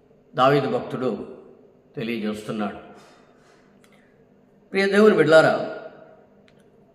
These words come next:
అతని పెదవుల్లోంచి వచ్చే ప్రార్థన దేవుడు నిశ్చయముగా మానక అంగీకరించినటువంటి దేవుడు. ఒక వ్యక్తి జీవితంలో నుంచి వచ్చేటువంటి ప్రార్థన, అక్కడ రాస్తున్నటువంటి ప్రాముఖ్యమైనటువంటి మాట ఏంటంటే,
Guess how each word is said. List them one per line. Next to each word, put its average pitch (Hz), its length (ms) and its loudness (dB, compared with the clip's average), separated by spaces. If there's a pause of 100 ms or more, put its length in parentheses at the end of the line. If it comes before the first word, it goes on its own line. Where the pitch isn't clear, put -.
అతని 170 220 2
పెదవుల్లోంచి 180 680 4
వచ్చే 151 140 -2
ప్రార్థన 127 640 -2 (1160)
దేవుడు 139 300 0
నిశ్చయముగా 127 920 -2 (1000)
మానక 160 580 2 (720)
అంగీకరించినటువంటి 135 800 -2
దేవుడు. 104 380 -6 (220)
ఒక 127 120 -8
వ్యక్తి 143 280 -6
జీవితంలో 143 540 -4
నుంచి 127 260 -6
వచ్చేటువంటి 113 340 -6
ప్రార్థన, 110 560 -4 (1040)
అక్కడ 127 420 0 (200)
రాస్తున్నటువంటి 127 600 -2
ప్రాముఖ్యమైనటువంటి 113 720 -6
మాట 107 200 -6
ఏంటంటే, 107 580 -10